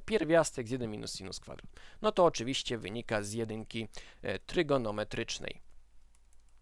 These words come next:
Przekształcenie. Ok, no więc wstawiamy. Przy a było cosinus fi, a zatem wstawiamy ten tutaj pierwiastkiem plus minus i jest w nawiasie.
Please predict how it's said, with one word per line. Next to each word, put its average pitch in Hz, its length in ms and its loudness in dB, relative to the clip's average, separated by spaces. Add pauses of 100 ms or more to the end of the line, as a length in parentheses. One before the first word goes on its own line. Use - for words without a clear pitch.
(600)
Przekształcenie. - 760 -2 (840)
Ok, - 180 6 (280)
no 226 180 2
więc 302 240 -2
wstawiamy. 143 560 8 (460)
Przy - 260 4
a 185 160 10
było 160 280 8
cosinus 127 600 0
fi, - 180 -4 (400)
a 175 120 6
zatem 139 280 2
wstawiamy 135 440 6
ten 135 220 0
tutaj 117 320 0
pierwiastkiem 135 560 -4
plus 117 300 -6
minus 185 400 -4
i 208 80 -6
jest 147 280 0 (140)
w 127 120 -14
nawiasie. 98 480 -4